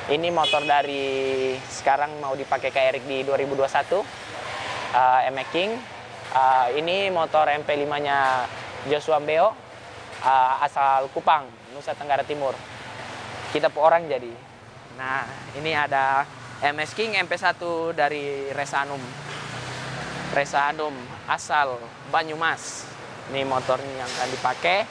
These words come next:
Nah, motor-motor ini semua nih berkolaborasi dengan S J C R T, Carglass, Restek, R R S, T D R, masih banyak lagi.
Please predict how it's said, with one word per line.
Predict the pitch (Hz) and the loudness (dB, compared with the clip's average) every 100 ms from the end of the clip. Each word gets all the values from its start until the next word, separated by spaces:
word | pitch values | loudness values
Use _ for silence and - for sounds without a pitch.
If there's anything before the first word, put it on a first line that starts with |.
| - - - - - - - | -10 -14 -14 -14 -14 -12 -2
Nah, | 135 131 | 2 2
motor-motor | 131 135 139 131 143 135 | 2 0 0 0 0 0
ini | 139 135 | 0 -2
semua | 135 | -2
nih | 143 190 175 | 0 0 0
berkolaborasi | 139 127 135 127 135 131 147 | 0 2 2 2 2 0 0
dengan | 139 131 131 131 131 131 | 2 4 2 2 0 -2
S | 131 135 | -8 -6
J | 131 123 | -4 -2
C | 135 | 0
R | 127 - | 0 0
T, | 160 160 160 160 - - - - | 0 0 -2 -8 -16 -16 -12 0
Carglass, | 139 139 139 139 - | 0 2 0 -2 -2
Restek, | 135 - 135 | -4 -2 -4
R | 127 131 127 | 0 -2 0
R | 135 139 | 0 0
S, | - | 0
T | 131 | 0
D | 135 | 2
R, | 127 135 139 139 147 - - - - - - | 2 4 4 4 -2 -10 -12 -12 -12 -12 -8
masih | 123 - 127 | -4 -2 0
banyak | 123 131 | 2 2
lagi. | 131 131 | 2 0